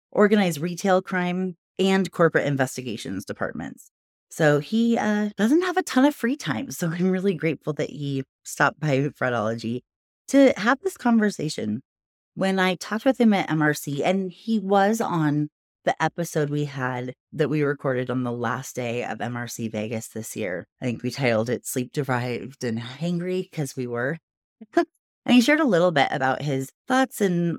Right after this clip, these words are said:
observations at M R C, especially because it was the first one he got to attend in person. We were talking about it after that recording, and he was sharing with me just some of the things that he had observed of just conversations he'd had with different fraud leaders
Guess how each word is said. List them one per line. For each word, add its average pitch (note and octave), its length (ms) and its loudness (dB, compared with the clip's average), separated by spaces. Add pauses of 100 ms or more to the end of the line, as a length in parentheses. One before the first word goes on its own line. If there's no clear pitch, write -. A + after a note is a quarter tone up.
observations C#3+ 800 -2
at C3 140 0
M C3+ 160 -2
R B2+ 120 2
C, B2 220 -4
especially F#3+ 380 0
because C#4 260 4
it A3 100 0
was F#3+ 120 -2
the F3+ 100 -2
first D3+ 340 -2
one D3+ 140 0
he D3 120 0
got C#3 240 -4
to - 120 -8
attend C3 480 -4
in B2+ 160 -6
person. C3+ 540 -6 (100)
We G#3 120 2
were G#3+ 100 4
talking C#4 400 -2
about F3 180 2
it D3 220 -2
after A#3 380 -4
that C3 280 -4 (220)
recording, C3 600 -4
and D#3+ 380 -2
he A#3 140 0
was C4+ 120 4
sharing D4 300 0
with C#4 160 2
me G#3+ 140 2
just F#3+ 180 -2
some E3+ 140 -2
of E3+ 80 -2
the E3 100 0
things D#3 300 -2
that C#3 100 -6
he D3 160 -6
had C#3 220 -4
observed F#3+ 760 0
of D3 440 -4
just B3+ 200 0
conversations C#3 760 0
he'd C3 140 -2
had A#2+ 200 -4
with B2 240 -4
different - 380 -8
fraud G#3+ 200 -4
leaders F#3 440 0